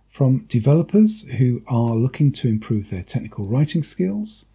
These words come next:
so if they are tasked with writing the content as well as the A P I, or if they want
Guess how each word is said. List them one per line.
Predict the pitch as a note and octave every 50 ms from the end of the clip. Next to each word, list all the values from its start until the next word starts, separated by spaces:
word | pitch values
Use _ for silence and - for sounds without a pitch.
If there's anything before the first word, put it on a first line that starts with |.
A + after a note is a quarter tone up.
| _ _ _ _ _ _ _ _ _
so | - - - A2
if | G#2+ G#2 - -
they | G#2+ G#2+
are | B2 F3 A3 A3 G#3+ G#3+
tasked | G#3+ - - G#2+ G2+ - - - - -
with | G#2+ G2+ F#2+ F#2+ - -
writing | - F#2+ F#2+ - - -
the | F2+ -
content | - - - D3 D3 - - E3+ F3+ D3+ - -
as | G2+ - - -
well | A2+ G#2
as | G2+ -
the | - - F#2+
A | F#2 G2
P | - - - A#2
I, | A#2 C3+ D#3+ F#3 G#3+ A3 - _ _ _ _ _ _ _ _ _ _ _ _ _
or | - G3 G#3 G3 G#3+ -
if | - - -
they | - E3 E3
want | D3 D#3 D3+ D#3+ - -